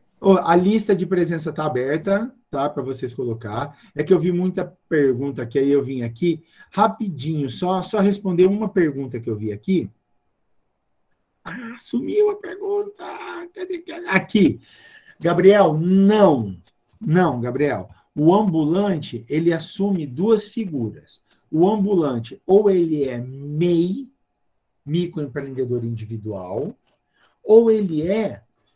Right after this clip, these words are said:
é, é, é, sociedade simples, empresa simples.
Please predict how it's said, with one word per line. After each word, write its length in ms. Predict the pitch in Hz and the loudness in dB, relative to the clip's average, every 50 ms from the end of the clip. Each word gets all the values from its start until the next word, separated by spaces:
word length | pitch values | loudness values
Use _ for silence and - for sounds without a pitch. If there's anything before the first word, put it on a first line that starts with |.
| _ _ _ _ _ | _ _ _ _ _
é, 100 | - 160 | -6 -4
é, 420 | 160 175 - 175 165 170 170 170 - - | -4 -4 -4 -4 -6 -6 -6 -6 -8 -8
é, 840 | 165 165 160 156 156 151 147 143 139 139 135 127 120 117 - - - _ _ _ _ _ _ _ _ - _ _ _ _ _ _ _ _ _ _ _ _ _ - - _ | -8 -6 -4 -2 0 2 2 2 0 -2 -4 -4 -4 -6 -8 -10 -14 _ _ _ _ _ _ _ _ -20 _ _ _ _ _ _ _ _ _ _ _ _ _ -20 -20 _
sociedade 560 | - - 233 - - 226 214 220 214 202 - | -4 -2 0 0 0 0 0 0 -2 -4 -4
simples, 460 | - - 220 196 160 - 139 135 139 | -6 -6 -4 -4 -4 -4 -8 -10 -8
empresa 400 | 170 180 - 196 214 202 202 208 | -8 -6 -2 0 0 0 0 -2
simples. 640 | 202 - 220 214 190 135 117 - - - - - _ | -6 -6 -4 -4 -4 -4 -6 -10 -16 -20 -20 -20 _